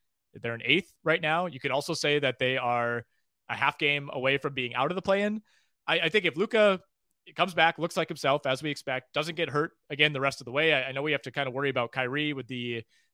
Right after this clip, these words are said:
the foot and ankle thing that he's dealing with, but I, for whatever reason, like, all these other teams in the West, like, I, I don't really trust, and I'm not saying I trust the, the Dallas Mavs to go win the N B A Finals, but I,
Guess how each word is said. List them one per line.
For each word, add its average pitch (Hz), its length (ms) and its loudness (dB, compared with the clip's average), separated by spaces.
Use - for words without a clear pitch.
the - 40 -12
foot 151 200 -2
and 127 80 -4
ankle 135 480 -2
thing 147 140 0
that 120 120 -4
he's 151 140 -4
dealing 151 260 -2
with, 147 300 0
but 120 240 0
I, 170 160 2
for 196 100 2
whatever 247 240 2
reason, 226 260 -2
like, 170 160 0
all 190 120 2
these 247 160 -2
other 214 160 2
teams 202 260 -4
in 196 60 -4
the 175 80 -4
West, 151 240 2
like, 147 160 -2
I, 127 180 -2
I 135 80 -2
don't 139 240 0
really 156 260 -2
trust, 143 360 -2
and 131 80 -8
I'm 127 60 -6
not 151 180 2
saying 156 180 2
I 127 60 2
trust 139 260 -2
the, 160 100 -6
the 139 80 -8
Dallas 135 240 0
Mavs 131 240 0
to - 80 -14
go 123 100 -4
win 135 200 -6
the 123 140 -8
N 139 80 -10
B 135 100 -4
A 113 40 -6
Finals, 180 480 0
but 143 200 2
I, 156 360 4